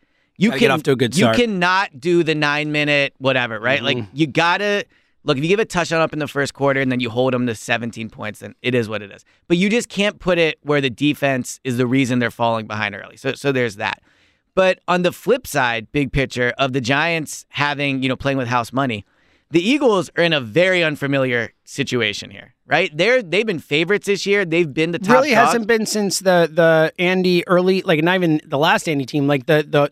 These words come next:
Speaker 2: two thousand,
Speaker 1: Like the oh four teams.
Speaker 2: the oh four, oh three, oh two teams,
Speaker 1: Right.
Speaker 2: since they were the one seed and favorites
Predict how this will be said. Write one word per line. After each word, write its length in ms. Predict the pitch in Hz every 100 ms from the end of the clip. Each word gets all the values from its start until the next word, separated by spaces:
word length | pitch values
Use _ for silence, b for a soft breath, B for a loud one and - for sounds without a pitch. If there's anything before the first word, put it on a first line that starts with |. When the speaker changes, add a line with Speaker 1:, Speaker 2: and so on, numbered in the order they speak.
| _
Speaker 2:
two 260 | - 254 262
thousand, 460 | 233 214 226 185 190
Speaker 1:
Like 0 |
the 20 |
oh 40 |
four 140 | 233 262
teams. 180 | 120 180
Speaker 2:
the 120 | 190
oh 200 | 214 269
four, 360 | - 269 254 240
oh 120 | 240
three, 340 | - 226 220
oh 160 | 208 202
two 260 | - 226 208
teams, 500 | - 190 160 151 - b
Speaker 1:
Right. 160 | - 127
Speaker 2:
since 280 | 107 196 160
they 220 | 170 196
were 200 | 196 196
the 120 | 175 175
one 480 | 156 175 202 233 233
seed 460 | - 233 208 196 -
and 220 | 180 165
favorites 800 | - 190 180 180 185 185 -